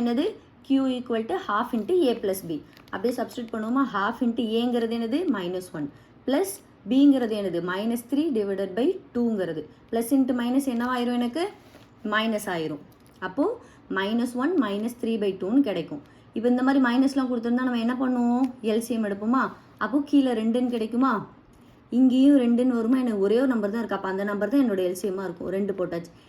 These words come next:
இங்கேயும் எனக்கு ரெண்டு வரணும்னா நான் எதால பெருக்கணும்? இங்க ஒண்ணு இருக்கிறதா அர்த்தம். கீழே எனக்கு ரெண்டு கிடைக்குன்னா என்ன பண்ணணும்? ரெண்டால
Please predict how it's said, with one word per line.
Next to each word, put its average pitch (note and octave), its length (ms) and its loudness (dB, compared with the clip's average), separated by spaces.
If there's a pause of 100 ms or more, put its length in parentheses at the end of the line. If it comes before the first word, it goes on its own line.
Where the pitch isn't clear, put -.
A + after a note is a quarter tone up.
(200)
இங்கேயும் B3+ 240 6
எனக்கு B3 220 6
ரெண்டு B3 220 4
வரணும்னா A#3 400 2
நான் A#3 120 4
எதால B3 280 2
பெருக்கணும்? G3+ 260 -2
இங்க G3 160 2
ஒண்ணு B3+ 180 6
இருக்கிறதா A3+ 400 0
அர்த்தம். F3+ 400 -4 (420)
கீழே D4+ 220 0
எனக்கு A3+ 180 2
ரெண்டு A#3+ 180 2
கிடைக்குன்னா A#3+ 340 0
என்ன A#3+ 140 0
பண்ணணும்? G#3+ 280 0
ரெண்டால A3+ 320 2